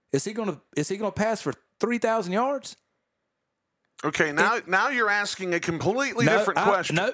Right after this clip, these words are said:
Speaker 1: no. I, I'm, if a guy comes in and he can throw that sucker around and he can, he can pick you up two thousand to three thousand yards a game and get, get guys out of the box and spread the offense out, do you let him throw?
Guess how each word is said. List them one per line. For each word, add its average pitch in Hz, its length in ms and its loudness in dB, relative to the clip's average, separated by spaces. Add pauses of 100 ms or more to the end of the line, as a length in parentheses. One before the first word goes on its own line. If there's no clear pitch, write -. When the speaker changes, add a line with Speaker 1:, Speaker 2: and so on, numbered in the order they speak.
Speaker 1:
no. 170 180 0 (100)
I, 185 220 0
I'm, 220 260 -2
if 180 200 -2
a 147 80 0
guy 240 300 0
comes 233 320 -2
in 175 220 -4
and 143 120 -4
he 160 80 0
can 165 160 -6
throw 208 260 -2
that 196 160 -2
sucker 202 360 -6
around 202 420 0 (400)
and 139 100 0
he 175 100 2
can, 170 220 -2 (140)
he 165 140 2
can 165 160 -4
pick - 300 -2
you 208 140 2
up 185 160 -4 (220)
two 196 140 2
thousand 202 420 -2
to 135 60 0
three 196 200 0
thousand 190 340 -2
yards 185 240 0
a 143 40 -8
game 190 260 0
and 123 80 -6
get, 170 180 -4 (360)
get 175 180 -6
guys 185 300 -2
out 196 100 0
of 151 60 -2
the 123 60 -6
box 208 360 0
and 135 80 -8
spread 190 300 -2
the 123 60 2
offense 185 440 -2
out, 214 320 -4 (720)
do 147 80 2
you 165 100 4
let 202 160 2
him 202 80 -2
throw? 233 360 0